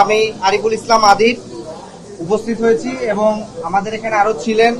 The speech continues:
যুগ্ম সদস্য, সিনিয়র যুগ্ম সদস্য সচিব ডক্টর তাসলিম জারা এবং আমাদের সংস্কার কমিটির সদস্য এবং নাগরিক পার্টির যুগ্ম আহ্বায়ক জনাব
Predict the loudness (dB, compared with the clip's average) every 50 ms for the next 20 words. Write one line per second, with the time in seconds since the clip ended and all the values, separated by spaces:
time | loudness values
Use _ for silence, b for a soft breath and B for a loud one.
0 | -8 -14 -16 -18 -18 -18 -18 -16 -14 -4 -2 -2 -2 0 0 0 2 2 2 2
1 | 0 -4 -2 -4 0 4 4 4 4 4 -2 -2 -4 -2 -2 -2 -2 -2 -4 -4
2 | -6 -2 0 -2 0 0 0 -2 -2 -4 -12 -4 -4 -4 -2 -2 -4 -2 -2 -4
3 | -4 -4 -6 -4 2 4 6 8 8 6 6 4 0 -14 -18 -16 -16 -14 -8 -4
4 | 0 2 4 4 6 4 4 4 0 -2 -2 -4 -4 -4 -4 -4 -4 -4 -4 -2
5 | -4 -6 -6 -4 -6 -6 -6 -6 -6 -6 -8 -8 -4 -2 -2 -2 2 4 2 2
6 | 2 0 -6 -16 -16 -16 -14 -12 -12 -12 -12 -14 -4 2 4 4 6 6 4 4
7 | 4 6 6 6 6 6 4 -2 0 2 0 2 6 6 8 8 8 6 4 0
8 | -2 -2 -4 -8 -12 -16 -18 -18 -18 -6 -2 2 4 4 4